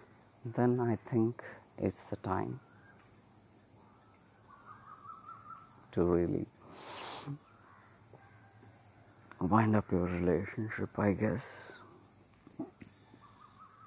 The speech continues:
It so happens. A relationship do have its natural death.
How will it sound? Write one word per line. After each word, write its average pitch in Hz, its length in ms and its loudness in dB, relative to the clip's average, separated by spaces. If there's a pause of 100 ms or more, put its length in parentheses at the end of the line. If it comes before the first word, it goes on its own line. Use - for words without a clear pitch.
(560)
It 113 160 -4
so 117 200 2
happens. - 680 -8 (2500)
A 117 80 4
relationship 113 720 6
do 117 200 8
have 107 380 2 (1160)
its - 220 -2
natural 101 520 4
death. 90 200 0